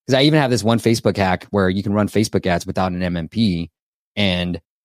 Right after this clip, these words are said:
it's using custom product pages. It's using dynamic links, one link type of things. And then it's only targeting I O S users. But, like, you know,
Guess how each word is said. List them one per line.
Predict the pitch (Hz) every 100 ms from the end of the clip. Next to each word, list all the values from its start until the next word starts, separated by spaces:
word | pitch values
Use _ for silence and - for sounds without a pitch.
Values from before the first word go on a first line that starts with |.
| _
it's | 113 95 - - _ _ _
using | 101 120 113 117
custom | 113 104 104
product | 107 98 98
pages. | 107 98 90 98 95 92
It's | 98 -
using | 107 107 110 101
dynamic | 95 95 98 98 92
links, | 92 98 95 95 -
one | 90 92 98
link | 92 92
type | - 95
of | 90
things. | - 95 92 92 - - _
And | -
then | 98 95
it's | 87 -
only | 101 104
targeting | 104 95 95 98
I | 90
O | 92
S | 95 -
users. | 98 92 - _
But, | 120
like, | 117 107
you | 117
know, | 98